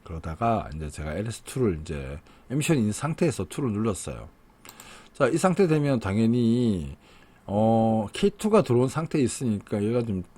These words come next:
끊기죠. 끊어져서 어차피 케이 원은 이제 동작을 하지 않아요.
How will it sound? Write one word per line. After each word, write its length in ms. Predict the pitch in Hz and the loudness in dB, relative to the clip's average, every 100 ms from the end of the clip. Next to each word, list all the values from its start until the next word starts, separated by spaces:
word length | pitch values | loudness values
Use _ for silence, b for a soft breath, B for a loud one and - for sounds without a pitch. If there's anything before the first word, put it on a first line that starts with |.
| 107 113 | -10 -6
끊기죠. 600 | 156 147 214 123 76 - - | -4 2 2 2 -2 -4 -6
끊어져서 840 | 156 143 104 82 113 110 76 64 - _ - _ B B B B B B | -2 -2 -2 0 4 4 2 -4 -14 _ -20 _ B B B B B B
어차피 640 | - 127 156 - - 151 135 | -8 -2 -2 -2 0 2 2
케이 160 | - 165 | 0 4
원은 540 | 175 170 143 120 110 | 4 4 4 4 4
이제 540 | 98 98 90 85 78 78 | 2 0 0 0 -4 -6
동작을 340 | 98 104 110 - | -4 0 0 0
하지 240 | - - | -6 -4
않아요. 500 | 135 143 160 80 - | 0 2 2 2 -4